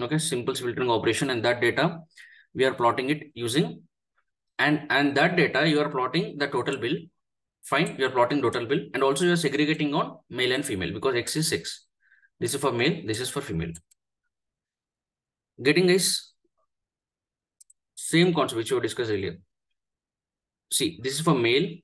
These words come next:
this is for female. So this particular is the box plot. Why box plot? Because we are drawing the kind equal to box.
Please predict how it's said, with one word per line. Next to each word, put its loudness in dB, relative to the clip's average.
this -4
is -2
for 2
female. -2
So 2
this 2
particular 2
is 2
the 0
box 0
plot. 2
Why 4
box 2
plot? 0
Because -2
we 4
are 2
drawing 0
the -2
kind -4
equal 0
to -6
box. -2